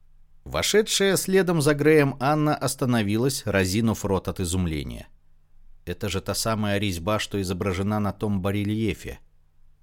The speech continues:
Элла молча кивнула. И действительно, свод пещеры был покрыт теми же самыми загадочными символами.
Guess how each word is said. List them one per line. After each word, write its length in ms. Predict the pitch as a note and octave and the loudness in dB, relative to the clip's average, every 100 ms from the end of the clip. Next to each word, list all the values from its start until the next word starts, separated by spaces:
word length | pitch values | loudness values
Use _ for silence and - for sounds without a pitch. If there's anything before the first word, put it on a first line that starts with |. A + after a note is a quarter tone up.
| - _ - - | -20 _ -10 0
Элла 300 | D3 F#3 F#3 | 2 2 2
молча 360 | G#2 G#2+ - | 2 0 -4
кивнула. 520 | - C3 A2+ D2+ G#1 - - - - - - - - | -2 -2 0 -2 -6 -16 -20 -20 -20 -20 -20 -20 -10
И 120 | G2+ | -4
действительно, 640 | B2 D#3+ C#3+ A2 F2 C#2 B1+ | -2 -2 -2 -4 -4 -6 -6
свод 380 | - C#3+ E3 | -2 0 0
пещеры 480 | - C3 - D#3+ D#3 | -2 -2 0 2 2
был 180 | C3+ D3 | 2 0
покрыт 500 | C3+ C3 C#3+ D3+ - | 0 -2 -2 -2 -4
теми 300 | - C#3 D#3 | -4 -2 0
же 140 | D3+ D#3 | 0 0
самыми 440 | - C3+ C#3+ C#3+ | 0 0 2 0
загадочными 680 | C3+ C#3 G#2+ G#2+ G#2+ B2 B2 | 0 0 0 -2 -2 0 0
символами. 680 | G#2+ G2+ E2+ C#2 A#1+ G#1+ | 0 -2 -2 -4 -10 -12